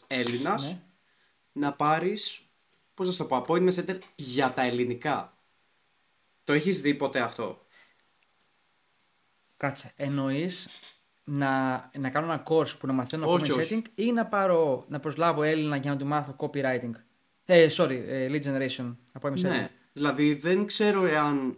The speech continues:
Speaker 1: αυτό συμβαίνει ακόμα και σε μεγάλους business coaches της Ελλάδας.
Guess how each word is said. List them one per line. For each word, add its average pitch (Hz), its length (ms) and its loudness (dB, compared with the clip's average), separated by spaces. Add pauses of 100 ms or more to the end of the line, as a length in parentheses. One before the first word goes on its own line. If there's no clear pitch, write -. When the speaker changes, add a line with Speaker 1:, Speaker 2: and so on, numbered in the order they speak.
Speaker 1:
αυτό 135 260 -4
συμβαίνει 127 500 0
ακόμα 160 280 -4
και - 80 -10
σε 151 100 -2
μεγάλους 143 560 -4
business 123 340 -2
coaches 123 640 -4 (880)
της 135 200 2
Ελλάδας. 117 680 0